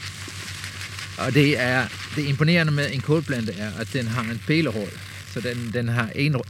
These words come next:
et råd, eller en råd hedder det, øh, og som så går langt ned,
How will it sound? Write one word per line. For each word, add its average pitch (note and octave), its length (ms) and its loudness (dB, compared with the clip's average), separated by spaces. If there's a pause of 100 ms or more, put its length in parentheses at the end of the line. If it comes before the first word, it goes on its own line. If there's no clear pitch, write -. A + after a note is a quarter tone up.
et C3+ 160 0
råd, B2 180 2 (160)
eller A2+ 140 0
en C#3 200 6
råd A#2+ 260 2
hedder A2 220 2
det, - 760 -6
øh, G2 640 2 (380)
og F#2+ 180 -8
som B2 140 -4
så B2 120 0
går A2 220 2
langt C#3 260 6
ned, C#3+ 180 6